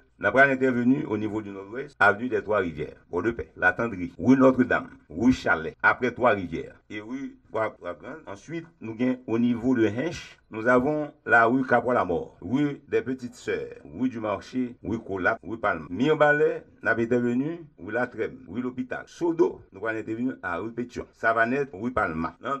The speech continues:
dans l'Ouest, nous avons intervenu dans tronçon Peigné, route et, et rue L'Ouverture, côté nous, ouais, D C P J, nous commençons à ouvrir, ça fait quelque temps. Nous, ouais,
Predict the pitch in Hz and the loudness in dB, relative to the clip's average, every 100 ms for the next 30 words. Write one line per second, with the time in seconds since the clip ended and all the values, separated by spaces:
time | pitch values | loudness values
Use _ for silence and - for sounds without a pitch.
0 | - 117 120 160 - - 98 101 143 143 | -8 -6 0 0 0 -4 -20 -8 -6 -4
1 | 127 131 127 127 135 180 - _ _ _ | -6 -6 -6 -8 -10 -12 -18 _ _ _
2 | 95 98 113 110 104 85 107 107 120 165 | -14 -14 -16 -12 -10 -4 2 2 2 -6
3 | - - 85 110 151 190 - - 135 135 | -10 -14 -4 4 6 6 2 -14 -6 -2
4 | 127 - 110 117 107 98 120 143 131 127 | -2 -2 -2 2 0 0 0 2 2 2
5 | 120 120 101 92 101 101 110 104 95 95 | 0 -6 -4 -4 -4 -4 -4 -2 -4 -6
6 | 92 92 92 90 87 87 90 87 90 87 | -10 -10 -10 -8 -8 -6 -6 -6 -6 -6
7 | 82 90 82 87 82 85 78 80 - 165 | -6 -10 -12 -12 -10 -10 -10 -10 -12 -14
8 | 80 98 90 | -10 -4 -4